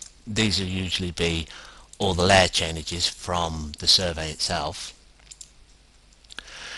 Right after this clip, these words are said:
And then the types of reports we want to generate. Here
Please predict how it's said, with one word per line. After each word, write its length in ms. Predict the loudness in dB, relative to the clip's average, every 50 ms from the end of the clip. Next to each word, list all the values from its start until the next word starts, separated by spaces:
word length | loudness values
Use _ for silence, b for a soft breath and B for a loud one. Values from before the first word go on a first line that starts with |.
| B B B B B B -20 -20 -20 -20 -20 -2 0
And 160 | 2 4 8 10
then 400 | 10 12 12 10 8 4 2 0 -2
the 100 | -4 0
types 380 | 2 4 6 6 6 6 4 4
of 60 | 4
reports 520 | 2 2 4 4 4 4 4 2 -2 -2
we 100 | 0 0
want 220 | 0 -2 -2 -2 -4
to 80 | -4
generate. 640 | -4 -4 -4 -4 -4 -6 -6 -6 -8 -10 -10 -12 -14 -14 -18 -20 -20 -20 -20 -20 -20 -20 -20 B B B B B B B B B B
Here 480 | 4 8 10 12 12 12 10 6 4